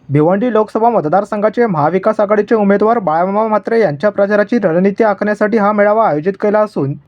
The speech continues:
येत्या निवडणुकीत बाळामामा म्हात्रे यांना जास्तीत जास्त मताधिक्याने निवडून आणण्यासाठी आपण प्रयत्न करणार असल्याचे शिवसेना शहर अध्यक्ष किशोर पाटील यांनी सांगितले आहे. मेळाव्यात शहर तसेच ग्रामीण भागातून सुमारे चारशे ते पाचशे पदाधिकारी व कार्यकर्ते उपस्थित असल्याने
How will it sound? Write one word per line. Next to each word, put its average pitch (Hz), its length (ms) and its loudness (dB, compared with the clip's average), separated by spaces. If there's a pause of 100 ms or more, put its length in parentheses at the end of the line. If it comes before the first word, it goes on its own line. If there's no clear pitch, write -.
(120)
येत्या 151 300 0
निवडणुकीत 226 520 0
बाळामामा 190 400 0
म्हात्रे 220 320 0
यांना 214 200 0
जास्तीत 180 320 -2 (100)
जास्त 180 260 0
मताधिक्याने 208 640 -2
निवडून 190 320 4
आणण्यासाठी 202 400 2
आपण 214 260 0
प्रयत्न 175 360 0
करणार 202 280 0
असल्याचे 196 560 -2 (180)
शिवसेना 175 460 2 (100)
शहर 202 160 2
अध्यक्ष 190 320 -2 (140)
किशोर 208 220 0
पाटील 208 280 0
यांनी 190 160 2
सांगितले 143 380 -2
आहे. 123 480 -4 (240)
मेळाव्यात 175 420 2
शहर 190 340 0
तसेच 233 220 -4
ग्रामीण 180 360 0
भागातून 208 340 -2
सुमारे 208 320 0
चारशे 196 420 -2
ते 226 60 0
पाचशे 170 360 -2
पदाधिकारी 202 480 0
व 214 80 2
कार्यकर्ते 190 480 0
उपस्थित 202 460 -2
असल्याने 208 480 0